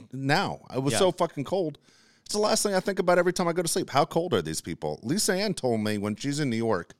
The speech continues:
Speaker 1: I don't know if they do this in other major cities, and they have to find you. But she says in New York, they don't let you sleep on the street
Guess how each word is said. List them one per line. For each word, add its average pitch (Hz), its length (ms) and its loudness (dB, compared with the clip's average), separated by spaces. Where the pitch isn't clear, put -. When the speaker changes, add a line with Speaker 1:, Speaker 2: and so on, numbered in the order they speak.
Speaker 1:
I - 80 2
don't 170 80 4
know 180 60 4
if 170 80 -2
they 165 80 4
do 147 160 4
this 143 160 2
in 113 100 -4
other 117 220 2
major 131 320 0
cities, 143 360 -2
and 117 100 -4
they 131 60 4
have 196 120 0
to 147 80 -4
find 165 340 0
you. 71 140 -10
But 127 180 0
she 190 80 -2
says 220 260 0
in 165 80 0
New 147 60 0
York, 151 300 2
they 120 100 6
don't 165 200 6
let 160 220 2
you 117 60 0
sleep 117 360 -2
on 104 120 -4
the 85 60 -6
street - 340 -6